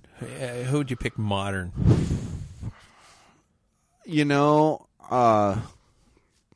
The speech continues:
Speaker 2: like, just a gutsy, great rider. I really,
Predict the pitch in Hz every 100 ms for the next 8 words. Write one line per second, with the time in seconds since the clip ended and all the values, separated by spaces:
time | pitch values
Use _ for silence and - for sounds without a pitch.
0 | _ _ _ _ _ _ _ _ _ _
1 | - 110 98 120 123 - 90 98 117 113
2 | 117 - 120 110 104 113 - _ _ _
3 | - 113 104 107 - 95 92 95 98 98
4 | 98 - - _ _ _ _ _ _ _
5 | - 127 117 113 165 202 127 98